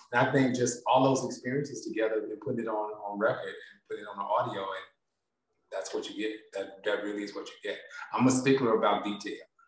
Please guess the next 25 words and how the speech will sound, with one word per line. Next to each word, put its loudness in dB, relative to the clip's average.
I'm 2
a 4
stickler 0
about 0
detail -2
when -4
it -10
comes -8
to -10
story. 0
And -4
that's, -2
that's 0
what 4
I 2
do. -4
So 0
I 4
do -2
research. 2
I'll -2
go -8
back. 2
I'll -6
say, -4